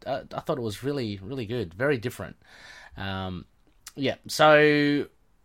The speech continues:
moving on, as you said, there's a, a perimeter breach at the Midnight Mission.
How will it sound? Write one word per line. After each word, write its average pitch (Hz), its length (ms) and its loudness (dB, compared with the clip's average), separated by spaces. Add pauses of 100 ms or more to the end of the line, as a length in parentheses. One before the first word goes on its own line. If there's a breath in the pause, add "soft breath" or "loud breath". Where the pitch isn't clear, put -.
(320)
moving 156 380 4
on, 131 320 8
as 120 160 0
you 117 60 -6
said, 120 380 0
there's 113 380 4
a, 104 400 2
a - 100 -6
perimeter 117 400 -2
breach 110 460 -4
at 101 220 -8
the 110 80 -4
Midnight 107 340 -2
Mission. 151 480 0